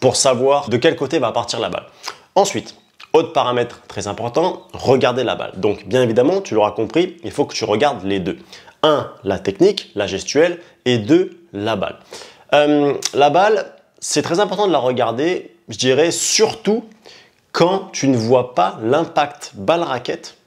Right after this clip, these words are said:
de ton adversaire. Donc tu vois, le, les fameux services un peu cachés. Euh, pourquoi ? Ben parce que simplement que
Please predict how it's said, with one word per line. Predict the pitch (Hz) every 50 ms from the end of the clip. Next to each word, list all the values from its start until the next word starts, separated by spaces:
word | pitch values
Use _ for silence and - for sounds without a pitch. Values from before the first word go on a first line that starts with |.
| -
de | - 101 131
ton | 135 - 127
adversaire. | 123 127 113 113 104 - - 95 87
Donc | 87 90 95 95
tu | - - 117
vois, | 147 156
le, | 139 104 98
les | 98 101 101
fameux | - - 113 131 139
services | 127 - - 113 104 120 139 - -
un | 101 95
peu | - 127
cachés. | 127 - - 107 95 - - - - - - - - - - - - - - - - - - - - -
Euh, | 143 147 151 147 151 151 151 147 147 123 98 92 - 127 -
pourquoi ? | - - - - 156 131 110 - - -
Ben | 127 135 120
parce | 143 135
que | - 143
simplement | - - 170 160 - 143 143 139 147 170 - - - _ _ _ _ _ -
que | - 143 156 170 - - -